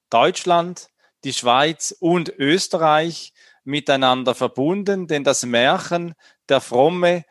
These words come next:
und sein Butterkrug wird erzählt von Hans Pichler, einem Erzähler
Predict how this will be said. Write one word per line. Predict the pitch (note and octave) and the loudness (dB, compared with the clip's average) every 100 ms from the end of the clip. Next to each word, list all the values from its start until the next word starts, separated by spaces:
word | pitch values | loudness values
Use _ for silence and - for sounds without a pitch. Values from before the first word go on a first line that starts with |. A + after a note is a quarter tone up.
| _ | _
und | D3 C#3 | -6 -4
sein | - C3+ B2 | -2 -2 -2
Butterkrug | D3 F#3 - - - C#3+ D3 D#3 - _ _ - | -4 -4 -6 -8 -6 -2 -2 -4 -8 _ _ -16
wird | B2 C#3+ D3 - | -4 0 0 -2
erzählt | - C#3 B2+ - C3+ A#2+ C3+ D#3+ F3 - D#3+ | -6 -2 -2 0 2 4 4 4 0 -4 -10
von | - C#3+ C#3 C3 | -2 0 0 -4
Hans | - B2+ C3 A#2+ - - | -2 0 0 -4 -10 -10
Pichler, | - D#3 F3+ G3+ G#3 F#3+ | -4 -4 -2 -2 -2 -4
einem | C#3+ C#3 C3+ | -2 -2 0
Erzähler | C3 - B2+ C3 E3 F3 | -2 -2 2 4 4 0